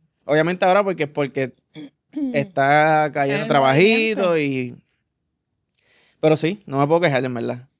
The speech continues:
Speaker 1: He tenido
Speaker 2: Ya.
Speaker 1: una dicha bien cabrona que trabajo con ellos y he tenido la flexibilidad de,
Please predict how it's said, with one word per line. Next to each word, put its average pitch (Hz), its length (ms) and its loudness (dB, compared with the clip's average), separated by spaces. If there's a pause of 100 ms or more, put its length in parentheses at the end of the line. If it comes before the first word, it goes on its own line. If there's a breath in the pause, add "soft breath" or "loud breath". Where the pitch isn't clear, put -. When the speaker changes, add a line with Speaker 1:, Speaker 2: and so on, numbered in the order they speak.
(100)
Speaker 1:
He 135 120 -6
tenido 165 200 0
Speaker 2:
Ya. 180 40 -4
Speaker 1:
una 180 100 -2
dicha 180 220 0
bien 185 140 0
cabrona 180 380 -2
que 147 100 -2
trabajo 139 320 0
con 180 180 -6
ellos 180 200 -2
y 151 60 2
he 139 60 0
tenido 160 300 -4
la 165 120 0
flexibilidad 165 680 0
de, 127 340 0